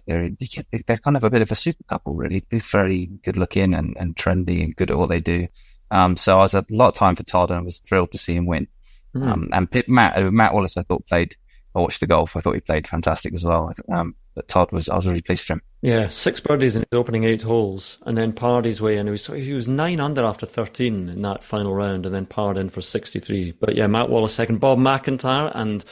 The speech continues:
Speaker 2: Ludwig Aberg <laughs> fourth. So, uh, good work for Bob McIntyre again there on his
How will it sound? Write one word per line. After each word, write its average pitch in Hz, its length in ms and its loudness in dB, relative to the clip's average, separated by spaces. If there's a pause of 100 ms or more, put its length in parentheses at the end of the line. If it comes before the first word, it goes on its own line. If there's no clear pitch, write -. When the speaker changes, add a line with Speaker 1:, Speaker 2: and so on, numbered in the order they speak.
(280)
Speaker 2:
Ludwig 107 540 -2
Aberg 117 600 -2 (400)
<laughs> - 500 -14
fourth. 139 420 2 (340)
So, 110 440 0
uh, 110 200 -2
good 107 220 -6
work 107 200 -6
for 107 100 -6
Bob 104 280 -4
McIntyre 104 580 -6
again 104 280 -4
there 107 100 -4
on 113 80 -4
his 107 280 -8